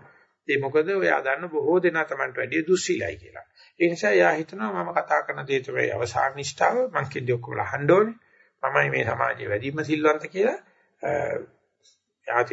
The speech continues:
ශාසනය විනාශ වෙන තැනටපත් වෙනවා. ඒකට දැන් නිදර්ශනයක් කියනවා ස-, කාශ්‍යප සරුවච්චන් වහන්සේගේ ශාසනයේ අවසාන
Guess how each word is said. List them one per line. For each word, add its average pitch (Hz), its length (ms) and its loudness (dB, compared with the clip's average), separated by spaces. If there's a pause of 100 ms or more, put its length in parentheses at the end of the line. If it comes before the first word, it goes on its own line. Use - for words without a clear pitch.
ශාසනය - 460 -4
විනාශ 73 420 -2
වෙන 69 160 0
තැනටපත් 62 340 -8 (160)
වෙනවා. - 220 -18 (580)
ඒකට 127 260 4 (360)
දැන් 120 220 0
නිදර්ශනයක් 113 580 0
කියනවා - 420 -4
ස-, - 320 -4 (140)
කාශ්‍යප 123 440 -2 (180)
සරුවච්චන් 123 560 -2
වහන්සේගේ 120 520 -2
ශාසනයේ 135 560 0 (720)
අවසාන 127 540 2